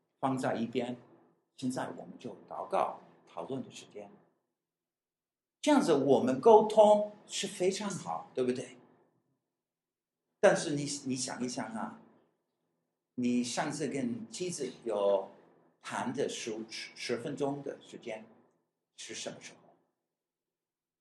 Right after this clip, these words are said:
像很多夫妻有很大问题，不晓得怎么跟配偶沟通。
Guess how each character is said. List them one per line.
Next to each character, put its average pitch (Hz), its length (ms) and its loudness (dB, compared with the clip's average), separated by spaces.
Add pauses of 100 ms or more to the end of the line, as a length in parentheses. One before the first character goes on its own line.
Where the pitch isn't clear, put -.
(260)
像 262 240 -4
很 - 220 -10
多 254 480 2 (540)
夫 226 180 0
妻 202 200 -2
有 156 120 -2
很 - 240 -14
大 185 200 2
问 165 220 -2
题， - 120 -12 (1120)
不 269 80 4
晓 - 200 0
得 120 120 -2
怎 - 180 -4
么 190 80 0
跟 190 380 -2
配 214 220 0
偶 - 180 2
沟 185 180 4
通。 180 380 -4